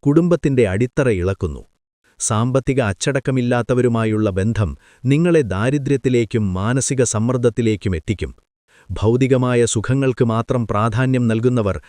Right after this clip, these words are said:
ആപത്ഘട്ടങ്ങളിൽ നിങ്ങളെ കൈവിടും. ലക്ഷ്മീദേവി ചഞ്ചലനാണെങ്കിലും അവൾ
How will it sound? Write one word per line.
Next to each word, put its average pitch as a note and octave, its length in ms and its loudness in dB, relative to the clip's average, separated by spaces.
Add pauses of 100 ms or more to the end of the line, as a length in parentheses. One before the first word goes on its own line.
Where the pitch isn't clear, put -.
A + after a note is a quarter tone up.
(120)
ആപത്ഘട്ടങ്ങളിൽ B2+ 960 0
നിങ്ങളെ G#2+ 340 0 (120)
കൈവിടും. F2+ 440 -4 (500)
ലക്ഷ്മീദേവി C3 760 2
ചഞ്ചലനാണെങ്കിലും A#2 960 0 (320)
അവൾ D#3 260 2